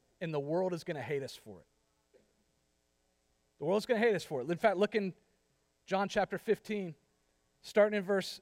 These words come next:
eighteen. It says, "If the world hates you, know that it has hated me before it hated you. If you were of the world, the world would love you as its own. But because you are not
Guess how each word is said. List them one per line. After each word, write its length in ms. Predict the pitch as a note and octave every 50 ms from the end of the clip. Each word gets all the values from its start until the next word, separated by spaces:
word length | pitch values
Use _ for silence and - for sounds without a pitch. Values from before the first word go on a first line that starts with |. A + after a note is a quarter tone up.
| _
eighteen. 540 | - F#3 G3+ - - - F#3 E3 D3 C3 A#2+ - _ _ _ _ _ _
It 100 | - -
says, 220 | - - A3+ F#3
"If 100 | F#3+ F#3
the 120 | - G#3+ F3+
world 260 | F3 G3+ A#3 A#3+ A3
hates 420 | - - A3+ A#3+ B3+ - - -
you, 240 | E3+ D#3 D3 E3 G3 - _ _ _ _ _ _ _ _ _ _ _ _ _ -
know 200 | F3+ F#3+ G#3+ G#3+
that 180 | A3 G#3 G#3
it 100 | G#3 F#3
has 180 | G3 F#3 - -
hated 320 | - A3+ A3+ G#3+ G#3 F3
me 440 | F3+ F#3+ A3 A3 F3+ E3+ F#3 G3+ F#3+
before 280 | - F#3 - - G3+ F#3+
it 60 | E3+
hated 340 | D#3+ G3 F#3+ F#3 G#3 F3+ D#3
you. 260 | G3+ A#3 A3+ F#3+ D3+
If 180 | C#3 C3+ - - _ _ _ _ _ -
you 220 | D#3 E3 G#3 A3+
were 180 | A3+ G#3 G3+ - -
of 260 | F3+ G#3+ B3 B3+ G#3
the 80 | A3+ G#3
world, 340 | E3+ D#3 D3 D3+ F#3 G#3+ G#3+ - _ _ _ _
the 60 | -
world 280 | E3 E3+ F#3 G3+ G#3 G3
would 100 | G#3+ G3
love 360 | F#3+ F#3+ F#3+ G#3 A3+ G#3+ F3
you 200 | F#3 E3 D3 C#3+
as 160 | D3+ C#3+ -
its 160 | F3 D#3 - F#3+
own. 320 | F#3+ G3 G3 D#3+ B2+ G#2 - _ _ _ _ _ _ _ _ _ _ _ _ _ _ _
But 120 | - G3 F3
because 320 | G3+ - - A#3 G#3+ F3
you 100 | A3 A3+
are 80 | G3+ G3
not 320 | F#3 F3+ F#3 G#3+ B3+ -